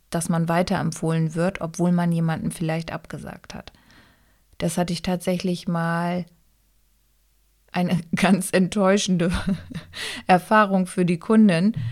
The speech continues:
dass sie vehement von mir nicht bedient wurde. Die wollte nämlich eine Nagelmodellage haben und ich hab mir ihre Hände angeguckt und die hat wunderschöne Naturnägel gehabt.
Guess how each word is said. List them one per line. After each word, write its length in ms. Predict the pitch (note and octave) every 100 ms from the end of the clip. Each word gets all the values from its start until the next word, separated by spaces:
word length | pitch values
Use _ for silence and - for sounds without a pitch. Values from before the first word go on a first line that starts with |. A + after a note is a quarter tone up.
| - - -
dass 180 | - F3
sie 180 | F#3+ E3+
vehement 480 | G3 F3+ F3 G3+ A3
von 220 | G3 F#3
mir 220 | F3+ F3+
nicht 520 | F3+ G3+ - - - - - - -
bedient 520 | A#3 F3 G3+ G#3 -
wurde. 500 | E3 F3+ E3 F3 A3 - - -
Die 100 | F3+
wollte 300 | E3+ F3 F#3
nämlich 300 | F#3+ E3 E3
eine 100 | E3+
Nagelmodellage 1000 | E3 E3+ F3 E3+ E3 E3 E3 E3 D#3+ E3
haben 400 | D#3 D#3 D#3+ F#3+ - - - -
und 80 | F3
ich 140 | E3+
hab 140 | F#3+ -
mir 260 | F#3 F3+
ihre 200 | - F3
Hände 360 | E3+ E3+ A3+ A#3
angeguckt 680 | D#3 D#3+ E3 E3 F#3+ G3 - - - _
und 160 | F#3 E3+
die 160 | F3+
hat 220 | F3+ F3+ - _
wunderschöne 1120 | E3+ E3 F3 A#3+ B3 A#3+ A#3 A#3 - F3+ F3+
Naturnägel 920 | F3+ F3+ E3 - F#3+ F#3 D#3 C#3 C#3+
gehabt. 420 | C#3+ C#3+ C#3+ -